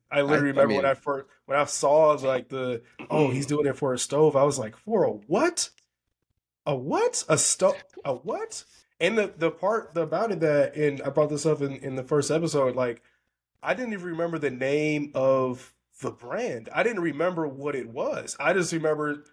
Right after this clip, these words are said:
Speaker 1: it was a Snoop Dogg joke. I didn't remember
Speaker 2: Yep.
Speaker 1: anything about the,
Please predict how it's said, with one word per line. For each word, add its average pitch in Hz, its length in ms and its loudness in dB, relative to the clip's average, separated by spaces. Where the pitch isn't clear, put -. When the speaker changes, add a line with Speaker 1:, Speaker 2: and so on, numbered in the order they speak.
Speaker 1:
it 147 100 -4
was 147 160 -2
a 139 40 0
Snoop 208 300 -4
Dogg 139 260 4
joke. 101 360 -8
I 156 80 -2
didn't 170 220 2
remember 151 340 2
Speaker 2:
Yep. 180 280 0
Speaker 1:
anything 175 280 -2
about 156 340 0
the, 151 360 4